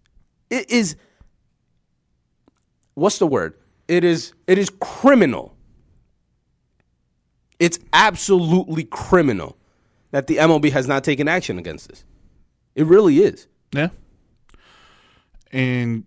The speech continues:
Speaker 2: you know, we, we could talk about all,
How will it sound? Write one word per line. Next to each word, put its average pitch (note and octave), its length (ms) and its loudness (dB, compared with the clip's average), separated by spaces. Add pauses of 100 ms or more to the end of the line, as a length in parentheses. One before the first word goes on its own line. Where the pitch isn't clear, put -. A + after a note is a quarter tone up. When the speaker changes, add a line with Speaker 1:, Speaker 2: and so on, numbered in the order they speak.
(120)
Speaker 2:
you B2 140 -4
know, A#2 280 -2
we, A2+ 280 -6
we A#2 180 -6
could A2 220 -4
talk A#2+ 280 4
about A2 400 -2 (180)
all, A2 440 0